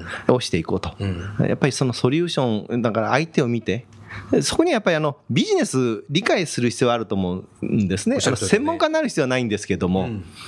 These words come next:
Speaker 1: えー、で、なぜそっち向いてるかとか、
Speaker 2: うん。
Speaker 1: いうことはよく理解する必要はあるかなと思いますね。
Speaker 2: うん。ですから、ビジネスを理解して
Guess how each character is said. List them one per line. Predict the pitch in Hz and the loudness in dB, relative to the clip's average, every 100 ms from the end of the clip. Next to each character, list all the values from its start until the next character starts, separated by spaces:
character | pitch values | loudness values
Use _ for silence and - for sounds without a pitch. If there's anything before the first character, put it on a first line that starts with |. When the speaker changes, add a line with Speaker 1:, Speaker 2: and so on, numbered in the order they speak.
| - - | -10 -2
Speaker 1:
え | 104 95 | 0 0
ー、 | 107 107 | -2 0
で、 | 143 | 0
な | 151 233 | 2 0
ぜ | 320 139 104 104 | 2 0 -2 -4
そ | - | -4
っ | 104 | 0
ち | 107 | 0
向 | 107 | 0
い | 95 | 0
て | 98 | -2
る | |
か | 82 82 | -2 -4
と | 78 | -4
か、 | 78 - | -4 -2
Speaker 2:
う | 107 | -2
ん。 | 85 80 | -2 0
Speaker 1:
い | |
う | 120 | 0
こ | 170 | 2
と | 147 | 0
は | |
よ | 139 | 0
く | 117 | 0
理 | 104 | -2
解 | 98 92 | 0 -2
す | - | 0
る | 90 | -2
必 | - | 2
要 | 92 | 2
は | 87 - | 0 -2
あ | 101 | -4
る | 90 | -2
か | - | -2
な | 104 95 | 0 0
と | |
思 | 80 | -2
い | 82 | -2
ま | 82 | -4
す | 82 | -2
ね。 | 85 | -4
Speaker 2:
う | 92 | -6
ん。 | - - - - - - - - - | -12 -14 -14 -16 -20 -20 -16 -10 -2
で | 131 | 0
す | - | 2
か | 131 | 0
ら、 | 131 - - - - | 0 -4 -10 -8 0
ビ | 180 | 0
ジ | 190 220 | 2 0
ネ | 185 | 0
ス | - 160 | 0 -2
を | |
理 | 151 175 | 0 -2
解 | - 175 156 | 0 0 0
し | - | -4
て | - 151 147 156 | 0 0 0 -4